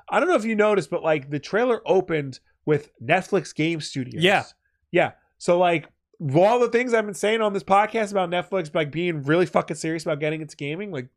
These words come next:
Speaker 1: this is it.
Speaker 2: Yeah. No, I was, I was
Speaker 1: So.
Speaker 2: surprised when I saw that. I, but then I was like, I, I was like, "Oh, I should have known about this." Didn't we know that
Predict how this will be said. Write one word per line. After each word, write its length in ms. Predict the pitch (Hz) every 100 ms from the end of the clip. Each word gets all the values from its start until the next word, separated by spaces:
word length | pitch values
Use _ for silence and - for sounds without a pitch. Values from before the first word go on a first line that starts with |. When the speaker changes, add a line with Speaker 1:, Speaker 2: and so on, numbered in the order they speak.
| -
Speaker 1:
this 460 | 127 127 165 -
is 160 | 185 151
it. 260 | 180 107 -
Speaker 2:
Yeah. 320 | 147 170 196 -
No, 180 | 147 165
I 160 | 139 139
was, 240 | 139 -
I 240 | 165 131 131
was 160 | 131
Speaker 1:
So. 80 | 123
Speaker 2:
surprised 320 | 143 147 156 131
when 100 | 135
I 60 |
saw 260 | 127 151 160
that. 160 | 107 98 _ _ _ _ _ -
I, 920 | 160 170 175 175 165 165 156 156 -
but 220 | 139 156 175
then 120 | 220
I 120 | 202
was 160 | 170 160
like, 200 | 160 151
I, 220 | 151 147 -
I 220 | - 151 143
was 280 | 139 139
like, 200 | 156 147
"Oh, 100 | 175
I 80 | 139
should 200 | 127 185
have 80 | 147
known 400 | 135 139 143 143
about 260 | 127 95 -
this." 220 | - 104
Didn't 180 | 131 139
we 100 | 135
know 380 | 120 117 117 123
that 360 | 120 120 -